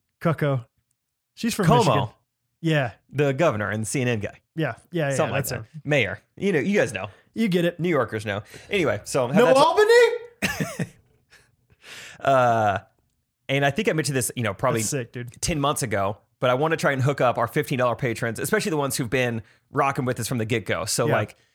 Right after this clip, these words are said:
Speaker 2: holler at me if there's a city in your area, and, um, I think there's a good chance I can get, like, you and a plus one to come to a show if we're coming to your area.
Speaker 1: But holler quick, right?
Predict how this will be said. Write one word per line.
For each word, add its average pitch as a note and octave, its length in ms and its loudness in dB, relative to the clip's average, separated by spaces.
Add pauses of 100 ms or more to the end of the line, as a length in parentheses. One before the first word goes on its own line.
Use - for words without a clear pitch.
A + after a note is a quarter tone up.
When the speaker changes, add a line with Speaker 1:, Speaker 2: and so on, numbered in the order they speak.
(180)
Speaker 2:
holler E3 280 2
at C3+ 60 -2
me D3+ 180 0
if - 80 -2
there's B2+ 160 -2
a A#2+ 100 0
city C#3 320 0
in B2+ 80 -2
your B2+ 140 0
area, B2 540 0
and, G#2+ 380 -4
um, G#2 220 -4
I - 80 -2
think D3 140 -4
there's A2+ 100 -2
a G#2 60 -6
good G#2+ 120 -4
chance G#2 320 -6
I F2+ 100 -6
can G#2 160 -8
get, G2+ 320 -6 (140)
like, G2+ 200 -8
you B2 160 0
and G#2+ 80 -2
a - 20 -2
plus G#2+ 300 -4
one G2+ 280 -4 (440)
to G#2+ 160 0
come G#2 160 -4
to G2 60 -2
a G#2 40 -4
show G#2 240 0
if G#2 100 -6
we're G2+ 60 -8
coming G#2+ 160 -4
to A2 60 -2
your - 80 -4
area. D3 280 -2 (100)
Speaker 1:
But D#3+ 140 -6
holler F3 240 0
quick, - 420 -4 (200)
right? C3 240 -4